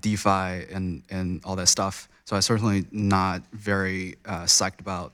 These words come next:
you know, what's going on in some of the, the, the altcoins. So, you know, just given my, my general preference and, and, um, uh, my, my own appetite, I don't, I don't think there's much, uh, that really excite me, um, that fits into the venture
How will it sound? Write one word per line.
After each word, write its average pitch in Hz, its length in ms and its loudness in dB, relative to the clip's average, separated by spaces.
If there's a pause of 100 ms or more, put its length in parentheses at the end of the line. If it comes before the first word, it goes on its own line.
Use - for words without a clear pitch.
you 101 100 -8
know, 92 100 -8
what's 95 120 -6
going 95 200 -2
on 90 160 0
in 95 60 0
some 95 160 2
of 90 140 -4
the, 85 320 -6 (160)
the, - 340 -6 (100)
the - 180 -2
altcoins. 92 500 2 (240)
So, 123 400 4
you 196 80 -6
know, 160 140 2
just 127 200 -4
given 127 220 2
my, 98 240 0
my 104 200 -2
general 95 260 -2
preference 95 540 -2 (120)
and, 95 300 -2 (120)
and, 98 280 -2
um, 90 440 -2 (300)
uh, 95 240 -2
my, 98 400 2 (140)
my 98 180 0
own 101 160 0
appetite, 98 460 0
I 95 40 -4
don't, 95 220 0 (240)
I 104 60 -4
don't 104 100 4
think 104 180 4
there's 95 200 -2
much, 95 420 2 (500)
uh, 90 260 -10 (180)
that 101 320 2 (200)
really 101 240 -2
excite 92 460 2
me, 87 300 -8 (200)
um, 87 240 -10
that 90 140 -8
fits - 300 -2
into 92 240 -2
the 90 400 -4
venture 90 720 0